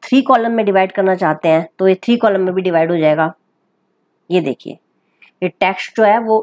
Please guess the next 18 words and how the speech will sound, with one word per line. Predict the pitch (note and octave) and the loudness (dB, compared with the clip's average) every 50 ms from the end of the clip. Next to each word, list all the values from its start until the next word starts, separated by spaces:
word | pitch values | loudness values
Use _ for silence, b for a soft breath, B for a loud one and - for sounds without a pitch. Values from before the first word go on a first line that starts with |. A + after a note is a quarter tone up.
| - - - | -4 -6 -6
टू | B3 B3 | -6 -2
कॉलम | - A3+ G3 F#3 F3 F3+ | 0 0 0 0 -2 -4
से | - - C4+ - - - | -4 -4 -4 -4 -4 -2
थ्री | - A#3+ | -2 0
कॉलम्स | - G#3 F#3 F3 E3 E3+ - - | 2 2 2 2 0 -2 -2 -2
में | F#3+ B3+ | 0 0
अब | D#4+ D#4+ - - | 0 -2 -6 -6
शिफ्ट | - C4+ G#3+ - - | -4 -4 -4 -2 -2
हो | G3 E3 | -4 -4
चुका | - - - - C3+ | -4 -6 -6 -2 -2
है। | C3+ A#2+ A#2 - _ _ _ _ b b b b b b b b - | -2 -2 -4 -8 _ _ _ _ b b b b b b b b -6
इस | F#3+ F#3+ - | -6 -2 0
टाइप | G#3+ G3 F#3+ | 0 -2 0
से | - - G3+ | 0 -2 -2
आप | F#3+ - | -2 -2
कर | - F#3 | -4 -4
सकते | F3+ - F3 - _ - | -4 -6 -8 -6 _ -2
हैं। | E3+ E3+ F3 | 0 0 0